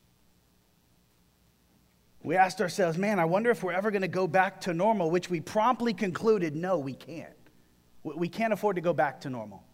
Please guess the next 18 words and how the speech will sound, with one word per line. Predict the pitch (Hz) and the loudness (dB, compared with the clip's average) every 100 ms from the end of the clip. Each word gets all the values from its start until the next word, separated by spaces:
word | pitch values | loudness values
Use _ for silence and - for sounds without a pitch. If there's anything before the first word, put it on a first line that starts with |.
| _ - _ - - - - - - - | _ -20 _ -20 -20 -20 -20 -20 -20 -8
We | 156 | -2
can't | 226 226 | 2 4
afford | 247 226 | 4 6
to | |
go | 208 | 6
back | 185 220 214 - | 8 8 6 2
to | 208 | 2
where | 196 | 2
church | 185 - 247 247 | 2 2 2 2
is | 226 175 | -2 -4
just | 180 185 | -4 -2
something | - 233 208 226 185 | 2 2 2 -2 4
that | 196 185 | 2 4
we | 190 190 | -2 -2
do. | 160 156 143 285 269 185 | -4 -6 -4 -2 0 -2
It's | 143 | -4
just | 143 190 220 214 | -4 -4 -4 -4
this | 196 175 | -4 -6